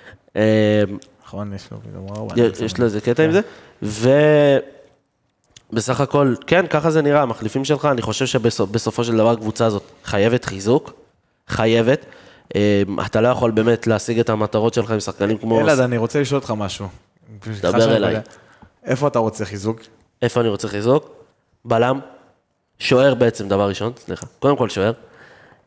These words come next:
Speaker 1: אה, בלם, שייתן, אה, באמת, או שייתן את האפשרות לשחק בקו חמש, או שייתן קצת תחרות, אה, לגוטליב וקונט, כי
Speaker 2: ולמקין.
Speaker 1: אנחנו, אה, זה גם עניין של זמן הרי, עוד,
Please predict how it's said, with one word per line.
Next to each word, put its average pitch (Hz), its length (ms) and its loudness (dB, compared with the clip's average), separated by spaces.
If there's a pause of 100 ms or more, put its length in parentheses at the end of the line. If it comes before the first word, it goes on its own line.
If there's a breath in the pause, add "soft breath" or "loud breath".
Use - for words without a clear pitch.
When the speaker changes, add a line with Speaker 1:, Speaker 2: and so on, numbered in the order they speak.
Speaker 1:
אה, 104 400 2 (280)
בלם, 117 400 0 (600)
שייתן, 98 1000 -2
אה, 110 60 2 (540)
באמת, 104 440 -4
או 127 160 2
שייתן 120 360 -2
את 117 80 -4
האפשרות 113 400 0
לשחק 107 360 -4
בקו 98 240 -4 (260)
חמש, 147 420 0 (400 loud breath)
או 117 440 2
שייתן 117 380 -2
קצת 117 240 -4
תחרות, 110 520 -2
אה, 101 220 2 (520 soft breath)
לגוטליב 104 880 2
וקונט, 151 340 0 (600 soft breath)
כי 127 220 2
Speaker 2:
ולמקין. 120 160 4
Speaker 1:
אנחנו, - 180 0
אה, 135 380 2
זה 135 140 2
גם 131 180 2
עניין 147 240 4
של 135 180 0
זמן 139 280 0
הרי, 117 160 2
עוד, 110 120 2